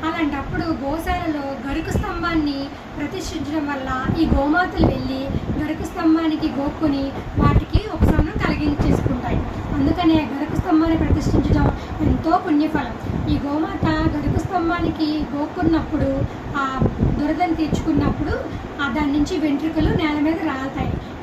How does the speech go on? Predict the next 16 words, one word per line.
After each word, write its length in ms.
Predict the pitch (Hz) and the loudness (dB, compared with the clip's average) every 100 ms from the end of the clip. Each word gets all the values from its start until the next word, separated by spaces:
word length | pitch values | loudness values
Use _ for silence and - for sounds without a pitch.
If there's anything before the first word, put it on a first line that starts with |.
| 285 | 2
ఎన్ని 220 | 277 359 | 4 4
వెంట్రుకలు 540 | 311 269 294 359 415 381 | 4 0 0 -4 -4 -2
నేల 240 | 320 302 | 0 2
మీద 200 | 330 330 | 2 2
రాలితే 600 | 294 269 277 - - - - - | 0 -2 2 4 4 2 -2 0
మన 160 | 311 330 | 2 2
పితృదేవతలు 880 | 320 - 320 302 339 349 311 285 - 285 | 2 2 2 2 0 0 2 2 2 0
అన్ని 200 | 277 294 | 0 2
వందల 320 | 285 277 277 | 2 2 2
సంవత్సరాలు 640 | 277 269 - 359 359 320 | 2 -2 -4 0 4 4
స్వర్గలోకంలో 760 | - 294 277 320 330 302 302 311 | 4 0 0 0 2 2 2 0
ఉంచుతారని 560 | 277 247 302 277 320 | -2 -4 -4 -2 0
ప్రతీతి. 440 | - 285 277 269 - - - - - | 0 -2 -2 -4 2 4 6 4 2
అందుకనే 500 | 269 311 349 320 302 294 | 2 0 2 2 2 -4
తప్పనిసరిగా 800 | - 320 320 311 302 320 294 277 - - - | -2 2 2 2 0 2 0 -2 -6 -6 -4
ఈ 200 | 285 285 | -2 -2